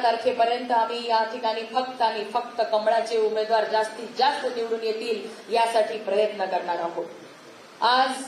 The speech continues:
मी पहिल्यांदा पालकमंत्री म्हणून किंवा पहिल्यांदा कार्यकर्ती म्हणून ह्या निवडणुकीमध्ये प्रत्यक्षामध्ये बारकाईने काम करत आहे. आज या शहराच्या कानाकोपऱ्यामध्ये जो विकास,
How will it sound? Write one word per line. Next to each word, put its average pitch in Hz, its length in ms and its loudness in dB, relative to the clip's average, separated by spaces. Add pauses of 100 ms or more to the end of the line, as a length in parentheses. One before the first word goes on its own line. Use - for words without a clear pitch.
(1700)
मी 277 480 -2 (220)
पहिल्यांदा 285 540 2
पालकमंत्री 277 840 0
म्हणून 285 340 -2
किंवा 277 180 0
पहिल्यांदा 277 800 2 (720)
कार्यकर्ती 302 580 2
म्हणून 247 440 -2
ह्या 233 120 2
निवडणुकीमध्ये 226 920 -2
प्रत्यक्षामध्ये 220 840 0
बारकाईने 214 600 2 (380)
काम 196 200 -2
करत 202 140 -2
आहे. - 240 -8 (240)
आज 247 280 0
या 254 180 6 (220)
शहराच्या 254 500 2
कानाकोपऱ्यामध्ये 254 1000 0 (460)
जो 240 460 2 (200)
विकास, 262 420 0